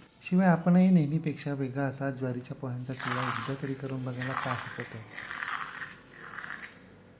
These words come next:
पाहिलंत ना, किती कुरकुरीत झालाय आणि तेलकटसुद्धा अजिबात झाला नाहीये. मग तुम्हीसुद्धा नेहमीपेक्षा वेगळा असा गोड, आंबट, तिखट,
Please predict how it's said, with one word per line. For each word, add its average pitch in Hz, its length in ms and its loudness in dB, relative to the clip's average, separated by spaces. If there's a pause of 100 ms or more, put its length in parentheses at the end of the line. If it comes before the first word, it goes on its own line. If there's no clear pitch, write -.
(240)
पाहिलंत 160 340 4
ना, 165 160 4
किती - 280 -4
कुरकुरीत 135 600 -2
झालाय 127 260 -4 (260)
आणि 143 140 -4 (120)
तेलकटसुद्धा 143 640 2
अजिबात 123 460 -4
झाला 110 320 -6
नाहीये. 95 400 -16 (380)
मग 190 160 -4
तुम्हीसुद्धा 185 500 4
नेहमीपेक्षा 160 640 4
वेगळा 143 340 2
असा 139 300 0 (100)
गोड, 135 280 2
आंबट, 131 300 -2 (100)
तिखट, 143 300 -6